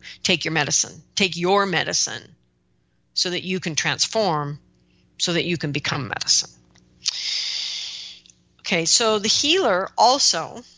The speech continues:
encourages you to offer help, to volunteer in things that matter. And this is interesting because the visionary said the same thing.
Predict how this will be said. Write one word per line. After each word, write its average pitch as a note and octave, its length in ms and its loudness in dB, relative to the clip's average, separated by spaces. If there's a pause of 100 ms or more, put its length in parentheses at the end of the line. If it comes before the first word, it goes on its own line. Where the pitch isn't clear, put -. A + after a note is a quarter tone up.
(260)
encourages G#3 800 0
you F3+ 220 -2
to E3 220 -6
offer G#3 540 2 (160)
help, - 500 -4 (600)
to E3 180 -4
volunteer G#3 1000 2
in F#3 240 -2
things F3+ 460 2
that - 160 -2
matter. D#3+ 340 -2
And E3+ 100 -2
this G3 160 4
is G#3 140 2
interesting F#3 560 0
because F3 520 0
the E3 140 -2
visionary F3+ 480 2
said D#3+ 220 2
the D#3+ 80 -8
same D3 260 -2
thing. - 360 -6